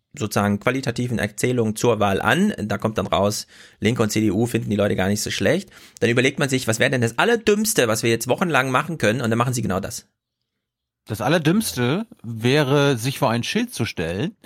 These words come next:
Speaker 2: als Partei, das den dritten Platz bei einer Wahl, äh,
Speaker 1: <laughs>
Speaker 2: be-,
Speaker 1: Ja,
Speaker 2: belegt hat.
Speaker 1: stimmt.
Speaker 2: Und hinten im, im Hintergrund steht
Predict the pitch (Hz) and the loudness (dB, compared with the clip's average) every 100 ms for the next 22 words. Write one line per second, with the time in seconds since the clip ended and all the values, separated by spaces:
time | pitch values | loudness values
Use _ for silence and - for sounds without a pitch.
0 | - - - 123 - - 117 - 127 139 | -20 -18 -2 -2 0 -2 -2 0 2 2
1 | 143 123 123 131 123 - 135 156 240 240 | 2 0 -2 -2 -2 0 -2 -2 -2 -2
2 | 220 - 190 - - 110 101 104 101 95 | 0 0 0 0 -2 0 0 0 0 2
3 | 95 101 - 107 98 107 101 98 101 - | 2 0 0 -2 -2 -2 -2 -2 -6 -10
4 | - - - 101 131 - 180 135 127 143 | -14 -10 -2 -2 -2 0 0 2 0 0
5 | 196 - - 139 147 123 131 151 170 110 | -2 -4 -6 0 0 0 0 2 2 2
6 | - 143 135 | 0 -2 -2